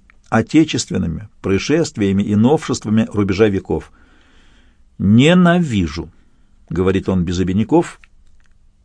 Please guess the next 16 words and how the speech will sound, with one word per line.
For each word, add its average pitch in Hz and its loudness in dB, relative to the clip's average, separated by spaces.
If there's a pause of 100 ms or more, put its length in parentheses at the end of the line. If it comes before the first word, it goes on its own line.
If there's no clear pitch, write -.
«Иногда, 131 0 (220)
по-моему, 156 -2
справедливо, 110 -2
иногда 117 2
нет». 92 -2 (840)
Словом, 104 2 (300)
век 151 -4
вывихнул 127 -4
сустав. - -10 (1900)
Ему, 190 4
как 196 2
это 185 2
свойственно 151 0
многим, 165 2
хотелось 165 0
вернуть 165 2